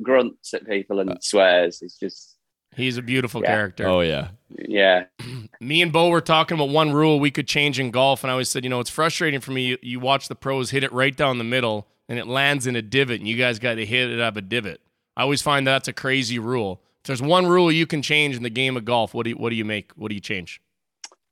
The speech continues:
Speaker 1: Uh, I think we use too many clubs. I think we should use less clubs.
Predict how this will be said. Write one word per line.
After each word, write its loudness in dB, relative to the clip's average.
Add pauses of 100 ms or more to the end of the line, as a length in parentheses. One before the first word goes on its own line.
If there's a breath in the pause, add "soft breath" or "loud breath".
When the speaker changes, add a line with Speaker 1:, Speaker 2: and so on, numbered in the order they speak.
(160)
Speaker 1:
Uh, 6
I 6
think 0
we 4
use 2
too 0
many 0
clubs. -2 (100)
I -4
think -2
we -4
should -2
use 2
less 2
clubs. -2